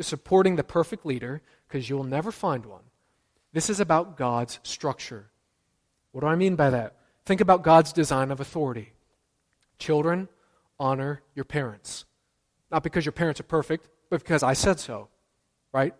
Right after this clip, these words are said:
This is the order I've created. Everybody, everybody here today, honor the government, uh, honor the president, honor your leaders,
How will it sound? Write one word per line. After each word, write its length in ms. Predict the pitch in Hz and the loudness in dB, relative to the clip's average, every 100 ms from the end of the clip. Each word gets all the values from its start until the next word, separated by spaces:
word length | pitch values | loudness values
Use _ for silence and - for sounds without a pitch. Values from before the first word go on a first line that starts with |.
| - | -6
This 160 | 151 | -4
is 120 | 170 147 | -2 -2
the 100 | 170 | -2
order 440 | 180 202 151 147 | 4 4 4 0
I've 220 | 151 147 | 0 -2
created. 500 | - 175 180 131 107 _ _ _ _ _ _ - | -2 0 2 2 -4 _ _ _ _ _ _ 4
Everybody, 680 | 196 269 151 120 117 156 - _ _ _ - | 6 6 4 0 0 -4 -6 _ _ _ -4
everybody 340 | 165 196 202 | 0 6 6
here 160 | 170 240 | 6 2
today, 380 | 214 247 165 175 _ _ _ | 2 4 4 0 _ _ _
honor 380 | 156 151 156 185 _ _ - | 0 2 0 -4 _ _ -4
the 80 | |
government, 420 | 160 185 160 120 110 - - | 6 6 6 -2 -10 -16 -8
uh, 100 | 170 - | -8 -6
honor 320 | 165 160 180 190 | -2 0 0 -4
the 100 | 151 | -6
president, 460 | 151 196 175 143 123 - | -2 4 4 4 -4 0
honor 340 | 156 180 190 | 2 4 2
your 240 | 165 175 | 0 -2
leaders, 560 | 170 202 147 98 - - | 0 0 -2 -6 -16 -18